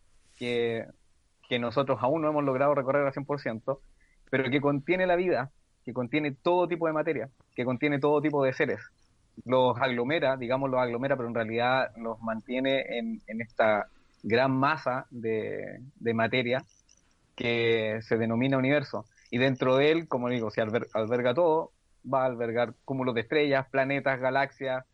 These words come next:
eh, soles, distintas tierras. Interesante eso, distintas tierras.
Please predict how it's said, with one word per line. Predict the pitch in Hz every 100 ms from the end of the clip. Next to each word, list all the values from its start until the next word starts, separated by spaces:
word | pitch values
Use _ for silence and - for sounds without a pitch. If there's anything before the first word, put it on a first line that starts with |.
| _ _
eh, | 120 120 117 113
soles, | - 147 151 139 139 - _ _ _ _ _ -
distintas | 120 - 151 147 -
tierras. | 165 165 147 143 _ _ _ _ _ _ - _ _ _ _ - - _ -
Interesante | 120 117 113 156 147
eso, | 127 - - -
distintas | 131 123 151 147 147
tierras. | 165 117 139